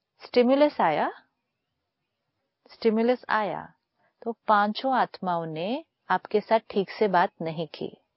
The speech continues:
कुछ लोग होंगे जो इसी situation में होंगे, लेकिन उनको ये awareness नहीं होगी कि मैंने negative सोचा था, उसका ये consequence आएगा।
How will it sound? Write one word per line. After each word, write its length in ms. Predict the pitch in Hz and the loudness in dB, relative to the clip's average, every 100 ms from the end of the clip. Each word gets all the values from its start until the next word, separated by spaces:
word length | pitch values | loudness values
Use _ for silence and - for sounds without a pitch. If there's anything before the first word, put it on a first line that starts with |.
| _ _ _ - _ - | _ _ _ -20 _ -4
कुछ 300 | 302 - - | -2 -2 2
लोग 200 | 262 202 | 4 4
होंगे 580 | 185 156 139 170 285 403 _ _ _ _ - | 0 -4 -4 -2 -2 -4 _ _ _ _ -2
जो 100 | 240 - | -2 0
इसी 280 | 226 - 403 | 0 4 4
situation 640 | - - 254 226 - 226 | 4 0 4 4 4 0
में 160 | 214 202 | 0 -2
होंगे, 500 | 175 147 170 247 320 _ _ - | -2 -4 -4 -4 -6 _ _ -4
लेकिन 240 | 214 233 | -2 2
उनको 260 | 233 233 254 | 2 4 4
ये 140 | 240 | 6
awareness 580 | 214 190 190 208 220 - | 4 6 4 4 0 0
नहीं 100 | 254 | 0
होगी 200 | 220 208 | 0 0
कि 160 | 233 247 | 0 0
मैंने 640 | 190 160 156 160 170 185 233 | 0 -4 -8 -4 -2 0 2
negative 380 | 202 185 202 208 | 2 2 2 2
सोचा 360 | - 190 202 | 0 0 0
था, 220 | 202 254 294 _ _ _ - | 2 0 -2 _ _ _ -8
उसका 300 | - - 208 | -8 0 2
ये 160 | 208 | 2
consequence 680 | - 175 165 147 - 165 156 | 2 0 0 -6 -4 -4 -4
आएगा। 360 | 143 123 - | -6 -6 -12